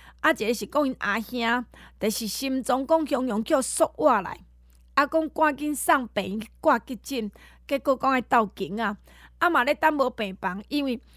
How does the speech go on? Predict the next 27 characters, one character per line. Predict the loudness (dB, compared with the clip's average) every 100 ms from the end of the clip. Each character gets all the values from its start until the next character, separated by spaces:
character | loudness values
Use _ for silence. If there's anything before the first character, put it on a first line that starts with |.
| -20 _
病 | 0 0 0
院 | -6 -2
人 | 0 0
足 | -2 -2
侪 | -2
医 | -2 -4
生 | -4 -4
护 | -6
士 | -4
嘛 | -4 -4
是 | -6
休 | -4 -2 -2
困 | -4 -6 -6
啦。 | -10 -12 -18 -20 -20 -8 0
啊， | 2
若 | 2
讲 | 2 0
即 | -2 -2
马 | 0
伫 | -2 -4
过 | -4 -4
年 | -6
期 | -8 0
间， | 4 4 2 -12 -20 -20 -20 -20 -20 _ _ _
第 | -2 0
病 | -2 -4 -4 -6
一 | -8